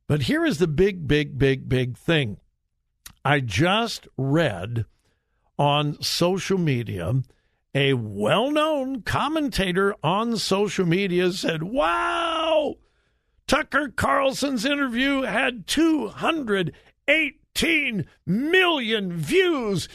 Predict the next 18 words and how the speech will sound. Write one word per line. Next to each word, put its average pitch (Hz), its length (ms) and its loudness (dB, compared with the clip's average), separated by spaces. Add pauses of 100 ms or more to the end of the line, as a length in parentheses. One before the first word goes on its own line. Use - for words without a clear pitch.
It 330 200 2
was 285 300 0
historic. 262 760 0 (380)
It 320 220 0
blew 294 420 2
Fox - 520 -2
News's 285 520 0
debate 269 520 -2
out 285 280 -2
of 285 80 -4
the 285 100 0
water. 269 640 -2 (180)
It 330 160 2
was 320 220 0
record-setting. 262 1000 -2
It 285 140 2
was 302 220 -2
incredible. 269 840 0